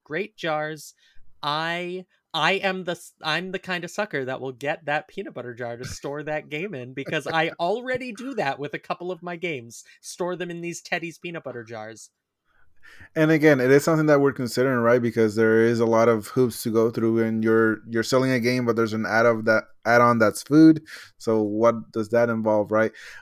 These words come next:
Speaker 3: But, you know, on, on your side, uh, uh, Jamie, you've got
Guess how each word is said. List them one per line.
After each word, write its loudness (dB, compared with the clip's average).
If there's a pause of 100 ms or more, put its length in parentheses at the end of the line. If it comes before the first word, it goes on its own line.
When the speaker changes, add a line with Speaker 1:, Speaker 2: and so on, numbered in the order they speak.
Speaker 3:
But, 4
you 0
know, 2
on, 0
on -2
your 2
side, 2
uh, -4
uh, 2
Jamie, -2 (320)
you've -4
got -2